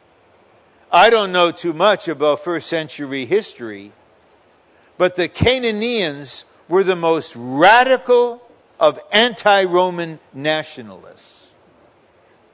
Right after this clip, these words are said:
They were ready for armed revolt. So the Lord chose one of these and put him with John leaning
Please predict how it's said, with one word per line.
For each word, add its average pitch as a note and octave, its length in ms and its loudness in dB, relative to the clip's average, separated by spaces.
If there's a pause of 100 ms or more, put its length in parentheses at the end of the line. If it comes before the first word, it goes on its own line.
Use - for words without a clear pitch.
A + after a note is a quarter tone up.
(640)
They C4+ 300 6
were A3 240 4
ready G#3+ 360 4
for F3 440 0
armed A#3 600 4
revolt. F#3+ 960 0 (480)
So G#3 180 2
the F3+ 120 2
Lord A3 240 6
chose G#3 380 0
one G3+ 280 -2
of F#3 180 -8
these E3 680 -4 (920)
and E3 180 -8
put B3+ 220 0
him A3+ 140 -2
with F#3+ 240 0
John D#3+ 840 0 (340)
leaning E3+ 640 -6